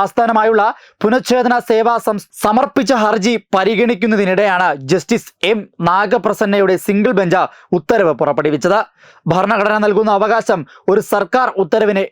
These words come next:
എടുത്തു കളയുവാൻ കഴിയില്ലെന്ന് കോടതി പറഞ്ഞു. കേസ് വിശദവാദത്തിനായി നവംബർ പതിനേഴിലേക്ക് മാറ്റിവെച്ചു. അതായത് ആർ എസ് എസ് എന്ന് പറയുന്ന ആ പ്രസ്ഥാനം, ആ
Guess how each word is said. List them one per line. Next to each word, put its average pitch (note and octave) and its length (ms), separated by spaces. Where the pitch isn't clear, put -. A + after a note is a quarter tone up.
എടുത്തു A3 260
കളയുവാൻ G3 380
കഴിയില്ലെന്ന് G3 480
കോടതി D#3 300
പറഞ്ഞു. F3+ 200
കേസ് B3 340
വിശദവാദത്തിനായി G3+ 920
നവംബർ A3+ 260
പതിനേഴിലേക്ക് A3 640
മാറ്റിവെച്ചു. D3 420
അതായത് B3 320
ആർ C4+ 160
എസ് D#4 140
എസ് - 260
എന്ന് G#3+ 200
പറയുന്ന G3 280
ആ - 20
പ്രസ്ഥാനം, F3+ 420
ആ - 20